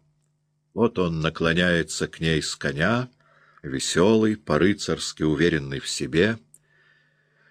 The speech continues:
Все эти месяцы она не ощущала ничего, кроме безудержного желания наказать его, а тут вся прежняя любовь разом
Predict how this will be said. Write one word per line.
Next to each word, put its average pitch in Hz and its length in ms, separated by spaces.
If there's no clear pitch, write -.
Все 120 280
эти 117 140
месяцы 101 640
она 92 360
не 90 120
ощущала 90 800
ничего, 85 540
кроме 98 340
безудержного 127 880
желания 107 600
наказать 90 720
его, 67 300
а 71 100
тут 151 320
вся 110 360
прежняя 87 600
любовь 76 420
разом 80 540